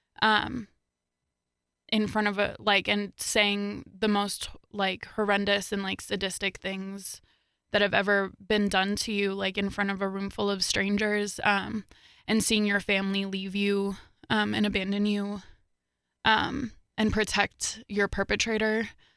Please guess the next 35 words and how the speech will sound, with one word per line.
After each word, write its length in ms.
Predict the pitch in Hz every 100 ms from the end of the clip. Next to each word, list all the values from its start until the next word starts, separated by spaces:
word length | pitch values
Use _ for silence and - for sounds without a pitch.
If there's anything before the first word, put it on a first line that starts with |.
| _ _
um, 480 | - 208 208 220 202 - _ -
all 200 | 220 208
while 240 | 208 208
you're 420 | 196 202 190 190
stand-, 500 | 196 - 214 202 202 -
all 280 | 214 208 208
while 160 | 202
his 220 | 180 208
knees 320 | 196 196 202 202
are 160 | 196
resting 440 | 185 190 - 202 190
against, 420 | 185 190 185 -
like, 300 | 202 196 - -
the 160 | 202
witness 400 | 196 196 226 233
stand, 640 | - 240 226 233 240 247 - - _ _ _
um, 420 | 214 214 202 202 220
I 80 |
think 160 | 214 208
was 140 | 208
one 120 | 202 208
of 80 |
the 100 | 196
hardest 280 | 190 196 190
things 240 | 214 202 196
I've 120 | 190
ever 180 | 190 190
had 180 | 196 190
to 100 | 190
do. 420 | 196 196 196 202 - _ _ _ _ _ _ _ _ -
Um, 320 | 262 233 214
it 100 | -
really 160 | 240 277
sucked. 340 | - 269 -
<laughs> 60 | 269